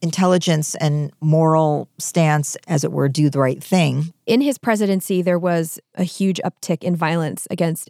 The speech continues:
Speaker 2: African Americans. And, you know, he was against segregation. He did not believe in limiting voting rights. He spoke out against lynching, but politically, he did very little to help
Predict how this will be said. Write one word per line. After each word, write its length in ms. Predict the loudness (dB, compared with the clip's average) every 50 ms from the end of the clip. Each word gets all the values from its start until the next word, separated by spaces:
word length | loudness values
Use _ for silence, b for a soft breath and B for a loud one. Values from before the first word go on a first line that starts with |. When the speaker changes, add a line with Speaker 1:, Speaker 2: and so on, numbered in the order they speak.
| _
Speaker 2:
African 340 | -6 -6 -6 -6 -6 -4 -4
Americans. 600 | -2 -2 -2 -4 -4 -6 -6 -4 -4 -4 -6 -6 -12 _ 0
And, 480 | 2 4 4 4 4 2 0 -2 -4 -6 -16 _ _
you 120 | -2 2 2
know, 100 | 2 2
he 180 | 2 2 2
was 180 | 2 2 0 0
against 600 | -4 -2 0 0 0 0 -2 -4 -10 -14 -16 -16 _ _ _ _ _
segregation. 880 | -2 -2 0 0 0 0 2 2 2 2 2 0 2 2 2 2 0 b b b b b b
He 160 | -2 -2 0
did 160 | 2 2 2
not 260 | 4 4 2 2 2
believe 460 | 0 -2 0 2 2 2 0 0 -4 -8 -2
in 480 | 0 2 2 2 2 2 0 -2 -4 -6 _ _
limiting 640 | -6 -2 0 2 2 2 2 2 2 0 0 0 2
voting 320 | 2 2 4 2 2 2
rights. 420 | 2 2 2 2 0 0 -2 -4
He 100 | -4 -4
spoke 280 | -4 -2 -2 -2 -2 0
out 180 | -2 -2 -2 -4
against 420 | -4 -4 -4 -4 -4 -6 -8 -12 -4
lynching, 500 | 0 0 2 2 2 0 0 0 0 0
but 260 | 0 -2 -4 -4 -12
politically, 640 | _ -10 -6 -2 0 0 0 -2 -2 -2 0 0 0
he 140 | -2 -2 0
did 200 | 0 0 0 0
very 300 | -2 -2 0 0 0 -2
little 480 | -2 -2 -4 -2 -2 -2 -2 -4 -6 -8
to 120 | -10 -8
help 340 | -2 -2 -2 -2 -2 -6